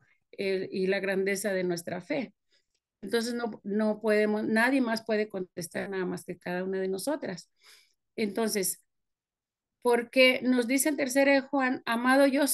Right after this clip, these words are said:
yo deseo que tú seas prosperado en todas las cosas y que tengas salud. Es importante cuidar nuestro cuerpo, así como prospera tu alma". Hablábamos de, de la dualidad. Entonces, es muy importante, pensemos, si, hermanas,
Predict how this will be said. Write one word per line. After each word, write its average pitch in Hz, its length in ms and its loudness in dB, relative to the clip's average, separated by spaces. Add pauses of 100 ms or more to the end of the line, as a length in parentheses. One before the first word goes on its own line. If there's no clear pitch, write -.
(120)
yo 269 220 2
deseo 320 340 4
que 302 120 0
tú 294 160 -2
seas 294 260 0
prosperado 254 560 0
en 285 160 4
todas 370 260 2
las 240 200 2
cosas 220 520 -6
y 220 140 -8
que 233 140 -4
tengas 277 380 0
salud. 185 440 -2 (200)
Es 240 200 2
importante 302 680 2
cuidar 214 300 4
nuestro 196 320 -4
cuerpo, 170 420 -8 (340)
así 277 500 2 (260)
como 196 240 -4
prospera 202 520 -4
tu 190 160 -4
alma". 170 340 -4 (420)
Hablábamos 208 540 0
de, 202 200 -2
de 190 140 -4
la 208 140 0
dualidad. 254 680 0 (420)
Entonces, 226 580 -2
es 220 180 0
muy 285 320 6
importante, 254 540 -2
pensemos, 247 680 -2 (240)
si, - 480 -2
hermanas, 233 640 0